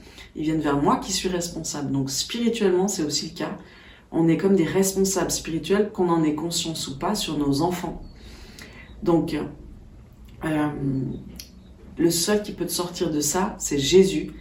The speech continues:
qui a payé le prix fort à la croix pour avoir autorité sur toute la puissance de l'ennemi. Et, euh, une fois qu'il est monté au ciel et qu'il a envoyé le Saint-Esprit sur ses disciples, même quand il était sur terre, mais, euh,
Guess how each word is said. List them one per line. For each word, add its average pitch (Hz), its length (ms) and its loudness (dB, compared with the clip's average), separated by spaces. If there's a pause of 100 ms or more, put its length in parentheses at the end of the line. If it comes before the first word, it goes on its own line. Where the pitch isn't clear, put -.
(220)
qui - 120 2
a 156 60 4
payé 254 460 6
le - 80 2
prix - 180 0
fort 202 220 0
à 180 60 0
la 160 100 -2
croix - 400 -4 (340)
pour 156 100 -2
avoir 151 220 4
autorité 185 640 6
sur - 380 -4
toute 247 260 -2
la 175 80 2
puissance 160 460 -4
de 147 100 0
l'ennemi. 135 400 0 (480)
Et, 165 220 4
euh, 151 100 2 (1500)
une 170 120 4
fois 196 160 2
qu'il 190 160 0
est 160 60 2
monté 156 240 0
au 151 80 4
ciel 214 560 2
et - 100 -2
qu'il 151 220 -2
a - 180 -2 (440)
envoyé 196 440 6
le 165 120 2
Saint-Esprit 165 600 -4
sur - 220 -4
ses 135 160 -4
disciples, 151 480 -4 (420)
même 185 380 6
quand 151 240 -6
il - 80 -4
était 143 220 -2
sur - 240 -4
terre, 190 360 -2
mais, 147 220 -2 (500)
euh, 131 500 -2